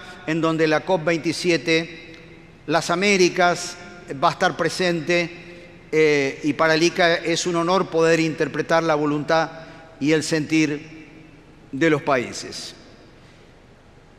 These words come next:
Una de mis últimas tareas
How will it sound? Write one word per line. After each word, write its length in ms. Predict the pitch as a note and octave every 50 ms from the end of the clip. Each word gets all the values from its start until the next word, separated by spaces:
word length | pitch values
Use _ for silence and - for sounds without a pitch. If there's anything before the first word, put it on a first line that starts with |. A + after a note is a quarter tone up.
| - - - - - - - - - - - - - - -
Una 200 | C4+ D4 C#4 C4
de 60 | A#3
mis 160 | A3 G#3 A3
últimas 800 | C4 A3+ A#3+ A#3+ G#3+ G3+ F#3+ F3+ D#3 - - - - - - - - - - - - - - - -
tareas 440 | - G3 F#3+ G#3+ A#3+ A#3+ A3+ G#3